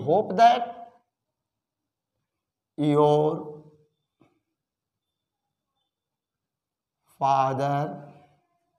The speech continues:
will soon recover, recover। ओके,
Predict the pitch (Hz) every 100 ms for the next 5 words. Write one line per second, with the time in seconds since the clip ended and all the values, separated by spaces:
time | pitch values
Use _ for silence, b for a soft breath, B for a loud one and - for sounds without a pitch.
0 | _ _ _ _ _ _ _ _ _ _
1 | _ _ _ _ _ _ _ _ _ _
2 | _ _ _ _ 123 123 123 143 147 127
3 | 143 214 - - - _ _ _ _ _
4 | _ _ _ _ _ - - - 208 175
5 | 120 - - - - _ _ _ _ _
6 | _ _ _ _ _ _ _ _ _ _
7 | 147 135 131 143 143 123 113 110 113 113
8 | - - _ _ _ _ _ _ _ _
9 | _ _ _ _ _ _ _ _ _ _
10 | _ _ 117 175 320 - - - _ 127
11 | - - - - _ - 180 185